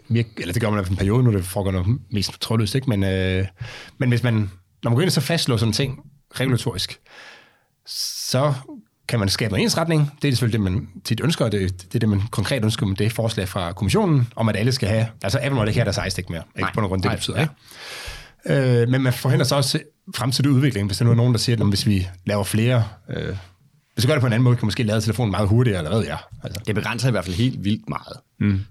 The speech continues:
Speaker 2: Det må man, man sige, ikke? Altså, det er jo også derfor, man, man ofte, hvis man skal lave god regulering, taler om, at, at det så vidt muligt skal være teknologineutralt, ikke?
Speaker 1: Ja,
Speaker 2: Altså,
Speaker 1: og
Speaker 2: det er
Speaker 1: det er
Speaker 2: der
Speaker 1: det i hvert fald ikke, når man siger, at det
Speaker 2: Nej.
Speaker 1: skal være den her teknologi.
Speaker 2: Nej, og det er der, og det er der, øh, jo masser af andre eksempler på, at, at det ikke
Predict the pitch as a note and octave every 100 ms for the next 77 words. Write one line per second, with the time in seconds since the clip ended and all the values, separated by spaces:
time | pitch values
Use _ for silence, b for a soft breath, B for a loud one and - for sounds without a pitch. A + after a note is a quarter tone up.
0 | - A2+ B2 F#2 E2+ F2+ - - D#2 -
1 | - - E2+ A2+ G#2+ G2 G2+ G2 F2+ D2
2 | F2+ E2 C2+ - - G#2+ - G#2 F#2+ F#2
3 | F2 - - F2+ F2 G2+ F#2+ E2+ G2+ D#2+
4 | - G2 F#2 D2 D2 - F2+ - F2+ G2+
5 | G2+ - F#2+ - F#2+ F#2 - F#2 - E2+
6 | F2 G#2+ G2 - - F#2+ D#2+ - - G1+
7 | G#2+ G#2+ G2 F#2 A#2+ B2+ - F#2+ G#2+ A2
8 | A#2 A2+ G#2 F#2+ B2 - - A#2+ G2+ A2
9 | A2 G2 F#2+ - B2 F#2 - A#2+ C3+ C3+
10 | A2+ G2+ - G2+ A2 G2 F#2+ E2+ D2+ C#2+
11 | F2 E2+ D2+ F#2 F#2 - C3 C3 G2+ -
12 | F#2 - D#2+ E2+ - F2 - - A2+ G#2+
13 | G2